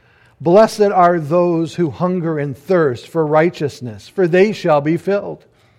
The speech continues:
Blessed are the merciful, for they shall be, obtain mercy. Blessed are the pure in heart, for they shall see God.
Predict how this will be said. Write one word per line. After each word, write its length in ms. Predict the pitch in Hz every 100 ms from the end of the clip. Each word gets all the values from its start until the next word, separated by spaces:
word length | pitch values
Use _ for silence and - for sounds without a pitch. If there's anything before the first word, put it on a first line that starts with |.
| _ _ _ -
Blessed 460 | 147 208 202 202
are 180 | 190 185
the 100 | 185
merciful, 720 | 180 196 190 175 - 143 110
for 180 | 104 160
they 220 | 170 175
shall 320 | 175 180 160
be, 160 | 151 175
obtain 560 | 175 131 - 185 175 160
mercy. 520 | 170 190 - 143 - - - - _ _ -
Blessed 300 | 196 240 233
are 260 | 214 196 180
the 100 | 185
pure 460 | - 214 220 202
in 120 | 180
heart, 360 | 156 180 175 151
for 120 | 175
they 160 | 175 175
shall 280 | - 185 170
see 280 | - 202
God. 560 | 165 156 156 135 113 120